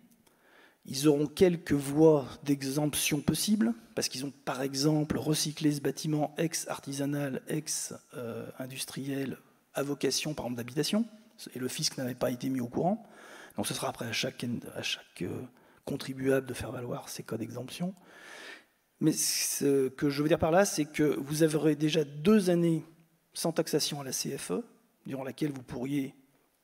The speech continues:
vous redé-, redéployez votre bâtiment pour faire autre chose, ou retrouver un locataire, ou retrouver une activité. Si la troisième année, vous n'avez toujours pas fait cette démarche et que vous n'avez pas avancé, vous allez voir arriver l'avis d'imposition.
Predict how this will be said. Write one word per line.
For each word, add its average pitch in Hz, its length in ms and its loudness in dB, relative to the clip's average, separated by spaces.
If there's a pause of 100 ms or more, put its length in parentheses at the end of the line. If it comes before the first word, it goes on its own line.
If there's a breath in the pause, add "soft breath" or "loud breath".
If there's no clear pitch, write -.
(180)
vous 131 180 -4
redé-, 143 260 0
redéployez 165 500 4
votre 139 140 0
bâtiment 143 420 -4
pour - 140 -10
faire - 160 -6
autre - 200 -4
chose, 226 300 0
ou - 60 -4
retrouver 147 500 -4
un 135 80 -4
locataire, 127 460 -2
ou 113 60 -2
retrouver 143 420 -6
une 127 100 -8
activité. 160 500 -4 (640 loud breath)
Si - 220 -6
la 147 80 0
troisième 170 560 6
année, 160 240 8
vous 139 140 0
n'avez 127 200 -2
toujours 160 300 0
pas 151 140 0
fait - 140 0
cette - 220 -2
démarche 139 480 -2
et - 80 -10 (160)
que - 120 -8
vous 120 160 -10
n'avez 127 180 -6
pas 131 160 -2
avancé, 131 460 -4
vous 123 160 -10
allez 113 160 -8
voir 135 300 -10
arriver 131 340 -4
l'avis 131 240 -6
d'imposition. 127 680 -4